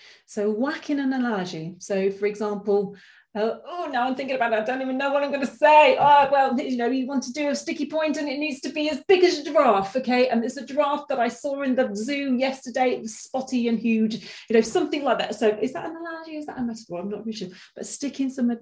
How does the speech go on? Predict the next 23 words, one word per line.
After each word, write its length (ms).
analogies. 600
Also, 460
some 240
metaphors, 720
okay? 400
Whack 480
in 160
some 260
metaphors. 640
So 140
it 80
makes 420
it 180
interesting 880
and 100
exciting 800
to 160
listen 340
to. 240
And 120
it 80
becomes 420
less 480